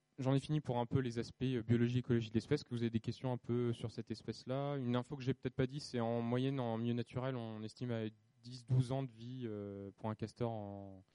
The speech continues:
en nature. En captivité, ça peut aller au-delà des quinze ans. D'autres questions ? C'est plutôt, euh, trois ans. Ouais, j'ai du mal,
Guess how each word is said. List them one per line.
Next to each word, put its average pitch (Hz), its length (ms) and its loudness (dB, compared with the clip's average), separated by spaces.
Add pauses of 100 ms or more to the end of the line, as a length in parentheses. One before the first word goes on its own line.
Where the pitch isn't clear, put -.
(560)
en 92 640 -4
nature. 135 580 4
En 110 80 -14
captivité, 113 480 -10
ça - 140 -16
peut 101 140 -18
aller 104 80 -16
au-delà 107 300 -12
des 104 120 -12
quinze 101 280 -8
ans. 135 240 -6 (1040)
D'autres 110 260 -20
questions ? 120 420 -18 (1800)
C'est - 160 -12
plutôt, 147 440 -4
euh, 120 60 -2
trois 113 320 -4
ans. 95 80 -10 (3250)
Ouais, 113 100 -14
j'ai 104 120 -14 (100)
du 104 80 -20
mal, 104 240 -10